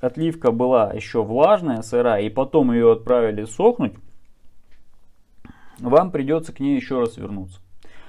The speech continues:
Для чего? Для того, чтобы пройтись после зачистки наждачной бумагой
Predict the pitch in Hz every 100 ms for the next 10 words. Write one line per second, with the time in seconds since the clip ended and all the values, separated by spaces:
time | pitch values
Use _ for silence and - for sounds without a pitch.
0 | - - 113 127 - 165 127 101 104 120
1 | 120 160 156 131 104 92 113 131 - 131
2 | - - - - - - - 123 117 113
3 | 120 120 131 - 113 107 110 165 226 180
4 | 139 117 110 98 87 -